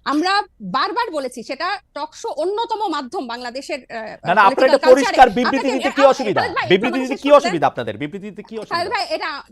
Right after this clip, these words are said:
Speaker 1: না, কোনো অসুবিধা নাই,
Speaker 2: তাহলে
Speaker 1: কারণ
Speaker 2: এটা দিচ্ছেন
Speaker 1: আমরা মনে
Speaker 2: কেন?
Speaker 1: করি যে
Speaker 2: মানে, এটা লিখিত
Speaker 1: কারণ
Speaker 2: করে
Speaker 1: আমরা,
Speaker 2: কথা বলছেন না কেন? যে
Speaker 1: আমি,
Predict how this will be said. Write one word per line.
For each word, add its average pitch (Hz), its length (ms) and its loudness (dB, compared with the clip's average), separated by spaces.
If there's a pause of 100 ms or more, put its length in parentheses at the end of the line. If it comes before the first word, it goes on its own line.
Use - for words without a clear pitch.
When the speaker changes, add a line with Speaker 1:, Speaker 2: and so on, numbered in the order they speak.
(120)
Speaker 1:
না, 494 200 -8
কোনো 403 140 -8
অসুবিধা 269 380 -10
নাই, 175 120 -14
Speaker 2:
তাহলে - 0 -
Speaker 1:
কারণ 247 140 -4
Speaker 2:
এটা - 80 -2
দিচ্ছেন 208 200 -6
Speaker 1:
আমরা 320 120 0
মনে 370 180 -2
Speaker 2:
কেন? - 20 -8
Speaker 1:
করি 427 140 -4
যে 466 220 -2
Speaker 2:
মানে, 143 120 -4
এটা 175 100 -4
লিখিত 185 220 -4
Speaker 1:
কারণ 302 120 0
Speaker 2:
করে 247 180 0
Speaker 1:
আমরা, 240 100 0
Speaker 2:
কথা 226 100 -2
বলছেন 214 240 -4
না 151 80 -6
কেন? 113 140 -12
যে 285 160 0
Speaker 1:
আমি, 480 140 -2